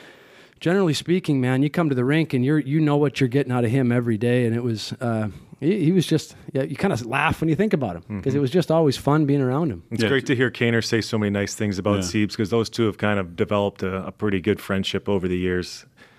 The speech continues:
Speaker 2: more recent years, um, to be specific. I don't, Kaner's had a lot of teammates come and go. He's been one of those guys that's been here since two thousand seven, I believe, was his rookie year. And there's been a ton of guys come and go, a lot of good friends,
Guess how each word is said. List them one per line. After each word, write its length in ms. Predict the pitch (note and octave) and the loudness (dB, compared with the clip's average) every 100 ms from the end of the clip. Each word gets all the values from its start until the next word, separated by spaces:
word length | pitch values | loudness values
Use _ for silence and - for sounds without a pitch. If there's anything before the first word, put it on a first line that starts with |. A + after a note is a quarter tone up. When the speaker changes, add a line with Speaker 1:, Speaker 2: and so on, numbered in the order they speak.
| _ _ | _ _
Speaker 2:
more 320 | G#2+ A#2 A#2 | 0 2 4
recent 380 | A2 G#2+ A2 A2 | 4 2 0 -2
years, 400 | G2+ F#2+ F2+ - - | -4 -6 -8 -12 -12
um, 360 | - - G2+ - - _ - | -12 -12 -16 -20 -20 _ -6
to 80 | |
be 140 | F#2+ G#2 | 0 0
specific. 680 | - G2+ - G#2+ G2+ - | 0 -4 -4 -4 -6 -4
I 60 | A2 | -4
don't, 240 | G#2 G#2+ - - - - - - | -2 -4 -8 -18 -20 -20 -20 -4
Kaner's 260 | A2+ A#2 A#2+ | 0 0 0
had 120 | A2+ | 0
a 40 | |
lot 220 | A2 A2+ | 2 2
of 80 | A2 | 0
teammates 420 | - A2+ A2 G#2+ | 0 2 2 -2
come 220 | - A2+ G#2+ | -2 0 0
and 100 | G2+ | 0
go. 160 | A2 | 0
He's 160 | G2+ F#2 | -2 -2
been 160 | G#2 | -2
one 100 | G2+ | 0
of 60 | G#2 | 0
those 140 | G#2 | -2
guys 260 | - G2+ G2+ | 0 0 0
that's 160 | G2+ - | -4 -2
been 160 | G#2 | -2
here 140 | G2+ F#2+ | -2 -4
since 220 | - F#2+ | -6 -8
two 160 | - G#2 | -8 -6
thousand 600 | G#2 G2+ F#2 F#2 F2+ - - - - | -4 -2 -2 -4 -6 -12 -20 -20 -14
seven, 420 | - G#2+ G2+ G#2 | -8 -2 0 2
I 80 | G2 | 2
believe, 340 | F#2 F#2+ G2+ F#2+ | 0 0 0 0
was 140 | F2+ | -2
his 160 | F#2+ E2+ | -2 -2
rookie 220 | F#2 F#2+ | -4 -4
year. 240 | F#2 G2 | 0 0
And 80 | F#2 | 0
there's 140 | F#2 E2+ | -2 -2
been 120 | G2 | -4
a 60 | |
ton 260 | F#2 - G#2+ | -4 -4 -2
of 80 | G2+ | 0
guys 360 | G2 F#2+ F#2 | 0 0 -2
come 220 | - G2+ G2+ | -6 -4 -2
and 100 | F#2+ | 0
go, 180 | F#2+ F#2+ | 0 0
a 60 | |
lot 160 | F#2+ F#2+ | 0 -2
of 80 | G2 | -2
good 160 | F#2+ | -4
friends, 540 | - G#2 G#2+ A2 G2 | -4 0 2 0 -2